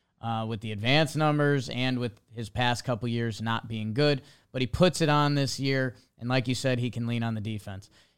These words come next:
Chapman's kind of a little bit of the opposite, except the defense. He's gonna be able to lean on that, and you're gonna have a usable dude. Uh, but he does have some hard hit stuff that it feels like,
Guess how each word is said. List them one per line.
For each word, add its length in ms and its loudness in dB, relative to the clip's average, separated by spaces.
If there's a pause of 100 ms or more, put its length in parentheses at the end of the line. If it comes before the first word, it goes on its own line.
Chapman's 640 6
kind 260 8
of 80 4
a 80 4
little 240 6
bit 320 2
of 160 0
the 160 2
opposite, 640 4
except 320 -2
the 80 -8
defense. 520 0
He's 160 -4
gonna 160 -4
be 120 -4
able 160 -4
to 120 -6
lean 220 -4
on 200 -4
that, 280 -4
and 100 -8
you're 120 -6
gonna 160 -4
have 180 -4
a 60 -6
usable 720 -8 (180)
dude. 420 -2 (320)
Uh, 180 0
but 180 0
he 80 2
does 340 4
have 300 2
some 160 2
hard 420 4
hit 260 0
stuff 420 0
that 160 2
it 120 -2
feels 340 2
like, 280 4